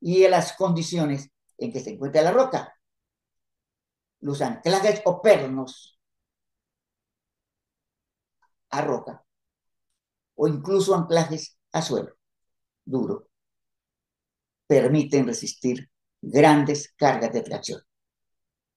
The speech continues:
O sea, la utilización de anclajes en cimientos de ro-, torres eléctricas sobre roca o sobre suelo duro.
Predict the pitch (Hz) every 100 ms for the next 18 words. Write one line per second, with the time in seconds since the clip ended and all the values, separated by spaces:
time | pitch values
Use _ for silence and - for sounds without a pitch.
0 | _ _ _ 120 143 131 131 135 131 131
1 | 156 156 151 139 151 139 139 143 - _
2 | _ _ _ _ _ - 139 - 147 156
3 | 165 151 156 151 - _ _ _ _ _
4 | _ _ _ _ _ _ _ _ - 156
5 | - _ _ 139 - _ - 151 147 156
6 | 151 156 147 151 147 - - _ _ _
7 | _ _ _ _ _ _ _ _ _ _
8 | _ _ _ - 165 151 151 160 156 -
9 | 160 147 135 120 117 107 78